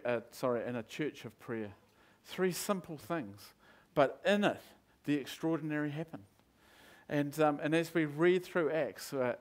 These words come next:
in chapter three, you find out about some of those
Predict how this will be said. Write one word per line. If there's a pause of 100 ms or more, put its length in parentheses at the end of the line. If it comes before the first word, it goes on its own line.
(140)
in
chapter
three,
you
find
out
about
some
of
those